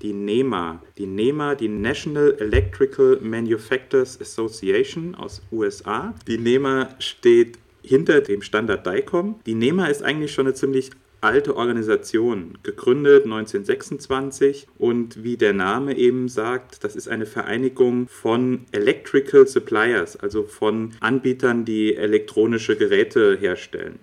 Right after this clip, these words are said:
Damals vereinigt eben von dieser Associated Manufacturers of Electrical Suppliers und der Electric Power Club. Der Sitz ist in Rosslyn, Virginia, und sie sind sowas wie die Interessensvertretung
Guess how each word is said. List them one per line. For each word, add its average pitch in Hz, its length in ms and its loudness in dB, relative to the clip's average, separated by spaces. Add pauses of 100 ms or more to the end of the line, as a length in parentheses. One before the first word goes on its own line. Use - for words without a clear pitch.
(100)
Damals 139 520 0
vereinigt 120 540 -4
eben 123 380 2
von 110 160 -8
dieser 104 500 0
Associated 110 760 -4
Manufacturers 117 840 -6
of 107 160 -6
Electrical 107 460 -4
Suppliers 135 880 -4
und 135 420 -2
der 110 400 0
Electric 110 580 -4
Power 113 420 -2
Club. - 500 -10
Der 104 260 4
Sitz 147 360 -6
ist 120 300 2
in 107 240 -2
Rosslyn, 135 640 0
Virginia, 165 600 0 (220)
und 135 420 6 (440)
sie - 360 -6
sind 139 320 2
sowas 135 300 4
wie 123 80 -4
die 120 160 -4
Interessensvertretung 120 1500 0